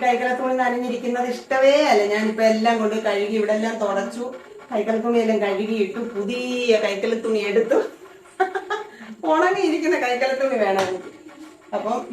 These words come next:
നമുക്കിനി അത്താഴം കഴിക്കാം ട്ടോ. ഇച്ചിരി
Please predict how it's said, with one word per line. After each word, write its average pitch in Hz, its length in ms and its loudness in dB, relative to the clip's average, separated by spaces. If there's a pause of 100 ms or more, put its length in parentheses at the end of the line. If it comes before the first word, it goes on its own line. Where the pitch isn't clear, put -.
(260)
നമുക്കിനി 208 340 -2 (100)
അത്താഴം 190 340 2
കഴിക്കാം 175 320 -4
ട്ടോ. 190 80 0 (1400)
ഇച്ചിരി 294 300 -8